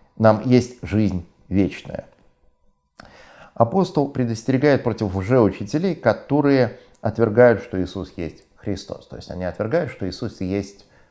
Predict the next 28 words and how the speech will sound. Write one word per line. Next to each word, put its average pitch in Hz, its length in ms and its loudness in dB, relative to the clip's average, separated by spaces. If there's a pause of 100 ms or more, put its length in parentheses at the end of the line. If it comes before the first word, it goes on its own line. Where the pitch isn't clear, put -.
(140)
помазанник, 104 680 2
Мессия, 90 500 -8
посланный 104 560 2
Богом 107 440 4
Спаситель 85 720 -6 (300)
людей. 90 500 -4 (840)
И 135 60 2
он 147 180 8
напоминает 139 720 2
о 120 200 2 (240)
том, 139 180 0
что 120 180 -4
Бог 113 260 2
дает 104 280 0
нам 101 200 -2
обетование 85 760 0
жизни 76 480 -8 (160)
вечной. - 520 -8 (760)
И 127 80 4
он 113 140 6
продолжает: 139 640 4 (300)
«Это 175 420 4
я 139 220 8
вам 123 200 4
написал 139 580 2
об 120 140 6
обольщающих 113 1040 4
вас», - 580 2